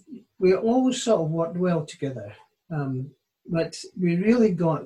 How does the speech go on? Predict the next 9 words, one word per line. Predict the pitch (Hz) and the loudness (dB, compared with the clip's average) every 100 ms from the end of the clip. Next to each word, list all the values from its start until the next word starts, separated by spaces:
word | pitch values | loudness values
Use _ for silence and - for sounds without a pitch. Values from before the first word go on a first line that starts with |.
| - | -8
very | 160 147 175 180 | -6 -2 0 2
serious | 165 - 160 135 131 127 - | 0 -2 -4 -2 -2 -6 -4
about | 143 131 135 - - | -6 -4 -8 -10 -6
two | 160 | -4
thousand | 147 160 147 147 | -2 0 0 -2
and | 127 135 | -4 -2
eight | 151 135 - - _ _ _ _ _ - | 0 -2 -4 -18 _ _ _ _ _ -8
when, | 151 147 143 | -4 -2 -2
um, | 143 139 143 | -4 -6 -10